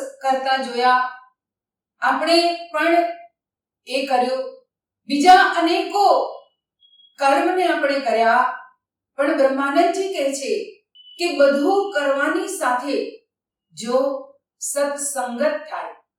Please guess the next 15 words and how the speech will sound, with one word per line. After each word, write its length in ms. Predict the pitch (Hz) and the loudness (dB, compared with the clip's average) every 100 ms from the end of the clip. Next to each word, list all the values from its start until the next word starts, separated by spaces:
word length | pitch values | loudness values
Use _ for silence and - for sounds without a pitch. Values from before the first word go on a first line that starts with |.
| _ _ _ _ _ - | _ _ _ _ _ -6
જો 160 | 302 359 320 | 4 4 4
જ્ઞાનીઓના 840 | 302 285 285 320 381 381 - - - - _ _ _ | 0 -2 -2 0 0 2 2 0 -6 -14 _ _ _
અને 180 | 262 294 339 | -2 2 2
મહાપુરુષોના 960 | 320 285 277 294 311 330 359 370 359 349 | 0 -4 -6 -6 -6 -4 -2 2 0 0
વિચારો 440 | 285 277 247 320 339 | -4 -2 0 0 0
જે 100 | 302 294 | -4 -6
ધર્મ 240 | 269 302 330 285 | -6 -4 -4 -4
ગ્રંથોમાં 680 | 262 262 254 247 247 262 277 - _ _ _ _ _ - | -6 -6 -6 -2 0 0 -2 -10 _ _ _ _ _ -6
એક 280 | 240 285 247 147 - - _ _ _ _ _ _ | -2 -2 -4 -8 -10 -18 _ _ _ _ _ _
માઇલસ્ટોનની 1000 | 214 240 262 277 - 285 320 330 302 285 | -2 0 0 -2 -2 2 4 2 0 -2
સમાન 380 | - 226 233 254 - | -2 0 0 0 -2
છે, 140 | - - - - _ _ _ _ | -8 -12 -14 -20 _ _ _ _
ધર્મ 240 | - 294 285 | -4 -2 0
ગ્રંથોમાં 720 | 294 294 285 349 370 349 277 285 | -2 -2 0 2 4 4 2 -2
એક 160 | 285 | -4